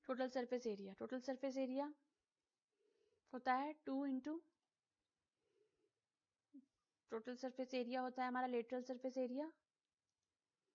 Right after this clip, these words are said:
प्लस टू into area of base होता है, है ना?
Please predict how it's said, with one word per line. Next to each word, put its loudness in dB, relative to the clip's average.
प्लस 2
टू -2
into 0
area 4
of 0
base -4
होता 0
है, 2
है -6
ना? -4